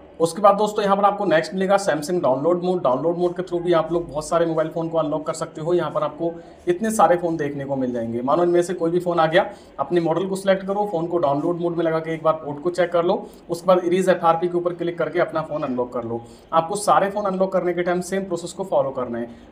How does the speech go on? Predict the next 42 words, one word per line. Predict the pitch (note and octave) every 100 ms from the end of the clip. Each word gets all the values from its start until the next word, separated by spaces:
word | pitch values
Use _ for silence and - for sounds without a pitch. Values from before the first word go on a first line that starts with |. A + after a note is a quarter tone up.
| -
Qualcomm | F3+ F#3+ A3+
के | A3
भी | A3+
काफ़ी | A3 D#3 G3
सारे | G3+ G3
phone | G3 G3
यहाँ | F#3
पर | F#3
आपको | F#3+ F#3 F3+
देखने | F3 F3+
को | E3+
मिलेंगे। | F3 D#3+ D#3+ F3+ -
मानो | D3 D3+
इनमें | E3+ F3
से | F#3
कोई | F3+ G3
भी | G3
phone | F#3 E3
आ | C#3+
गया, | D#3 G3+ - - -
सबसे | - F3+ G#3
पहले | G3+
अपना | G3 F#3
model | E3+ C#3+ D#3+
select | - F#3+ F#3+
करो, | F#3+ F#3+
उसके | F#3 F3
बाद | F3
phone | F3 E3
को | E3
download | C#3 C#3 E3 E3
mode | F3
में | E3 E3
connect | D3+ D3+
करके | E3+ D#3+
एक | E3+ D#3
बार | D#3
port | - C#3
को | E3
चेक | E3+ E3
कर | E3+
लो, | F3